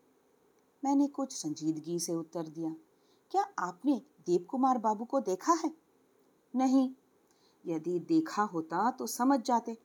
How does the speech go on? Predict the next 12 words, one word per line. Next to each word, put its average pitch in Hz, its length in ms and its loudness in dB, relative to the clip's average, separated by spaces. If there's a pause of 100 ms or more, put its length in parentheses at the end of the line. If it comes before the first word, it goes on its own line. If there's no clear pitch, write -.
(220)
मैं 247 200 -4
क्यों 277 280 0
हंसा 240 240 -2
था।" 233 220 -10 (1800)
बीरेन 311 400 4
बाबू 202 360 2
जाने 175 360 -2
के 202 160 -6
लिए 190 180 0
तैयार 156 460 -2
हो 151 160 -16
गए। - 220 -20